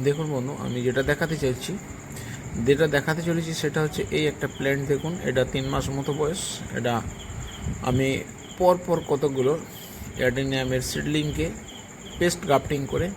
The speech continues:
এই কন্ডিশনে নিয়ে এসেছি, একটা নতুন চারা তৈরি করে নিয়ে এসেছি। দেখুন, এটা চার বছর পর, তিন বছর, চার বছর পর এটা অতীব সুন্দর একটা দর্শনীয়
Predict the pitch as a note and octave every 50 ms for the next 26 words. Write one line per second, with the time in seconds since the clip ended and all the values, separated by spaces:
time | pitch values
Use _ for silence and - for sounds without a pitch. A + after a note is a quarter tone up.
0 | - - - - - - - - - - - - - - D3+ D3 - D#3 D3+ D#3
1 | D3+ - - C#3+ C3+ B2+ B2 B2 A2+ G#2 G2+ F#2+ - - - - G#2+ G#2 - B2
2 | A#2+ - - D#3+ D#3 D#3 D#3 D3+ - E3+ E3+ E3+ F3 E3+ F3 E3+ E3 E3 D3+ C#3
3 | C3+ B2+ A#2 B2 A#2 A2+ A#2 - - A#2 A2+ A2+ A2+ A2+ A#2+ A#2+ B2 - - -
4 | D#3 D3 D#3 D#3 F#3+ G3+ A3+ B3 - C3+ C3+ C#3+ C#3+ B2+ - - - - - -
5 | - - - - - - - - - - D#3+ D#3 D#3 D3+ D3 C#3 D3 C3+ B2+ -
6 | - A#2 A#2 B2 - - - - - - - - - - E3 E3+ E3+ D#3+ D3 C3
7 | C#3 C3+ B2+ - B2+ B2+ B2 B2 A#2+ - A2 G2 - - C#3 A#2+ B2 - - -
8 | - - - - - - - - - - A2+ C3 - - C#3+ C3 - E3+ E3 D#3+
9 | D3 - - C#3 C3+ C3 C3 B2+ B2 A#2 - - B2+ A2+ A#2 A#2 A#2 - - C3
10 | B2+ B2 A#2